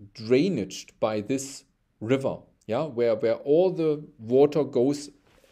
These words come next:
at the end in this river. And the Strahler number is more or less proportional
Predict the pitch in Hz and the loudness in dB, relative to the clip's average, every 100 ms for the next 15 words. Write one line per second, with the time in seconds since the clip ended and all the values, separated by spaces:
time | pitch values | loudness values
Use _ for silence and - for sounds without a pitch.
0 | - 135 139 - 107 113 - 110 107 107 | -8 -6 -6 -8 -8 -10 -8 -6 -6 -6
1 | - - _ _ 107 113 104 76 - _ | -10 -18 _ _ -4 -2 -2 -8 -12 _
2 | _ _ _ - 117 - - 220 185 180 | _ _ _ -8 -6 -6 -4 -2 0 -2
3 | 147 143 147 123 - 120 135 120 113 - | -2 0 -2 -2 -4 0 0 0 -4 -8
4 | - 117 - 110 107 110 104 | -10 -8 0 0 0 -4 -4